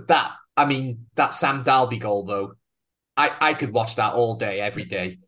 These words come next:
There's just something really satisfying when a player, like, absolutely thumps it and it doesn't go over the bar. It just goes straight into the back of the net. Br-, brilliant. <laughs> I, I,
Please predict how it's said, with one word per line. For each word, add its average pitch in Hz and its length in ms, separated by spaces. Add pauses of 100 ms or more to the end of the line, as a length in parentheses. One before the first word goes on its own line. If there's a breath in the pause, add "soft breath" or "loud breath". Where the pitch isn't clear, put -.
(160)
There's 127 160
just 139 160
something 135 360
really 143 320
satisfying 120 640
when 117 140
a 113 40
player, 123 320
like, 113 240
absolutely 123 420
thumps 143 460
it 107 80
and 110 80
it 95 80
doesn't 123 220
go 120 180
over 120 180
the 113 100
bar. 110 380
It 92 60
just 113 140
goes 110 160
straight 120 460
into 110 220
the 110 60
back 113 220
of - 60
the 107 80
net. 95 280 (800)
Br-, 123 100 (100)
brilliant. 104 500
<laughs> 240 320
I, 254 240 (160)
I, 190 300